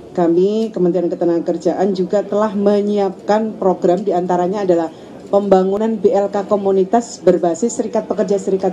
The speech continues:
buruh. Ini sudah kita mulai sejak tahun dua ribu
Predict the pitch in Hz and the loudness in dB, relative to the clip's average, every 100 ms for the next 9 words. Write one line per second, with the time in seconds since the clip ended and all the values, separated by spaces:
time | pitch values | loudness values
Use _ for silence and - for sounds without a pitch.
0 | 156 156 131 - - - - - 226 262 | 0 -2 -2 -10 -16 -18 -6 0 2 2
1 | 247 202 196 202 196 185 175 156 170 240 | 0 -4 -4 -6 -2 0 2 2 0 -2
2 | 202 180 185 185 180 202 185 175 170 180 | -2 0 0 0 0 0 0 0 0 -2
3 | 180 185 185 | 2 2 2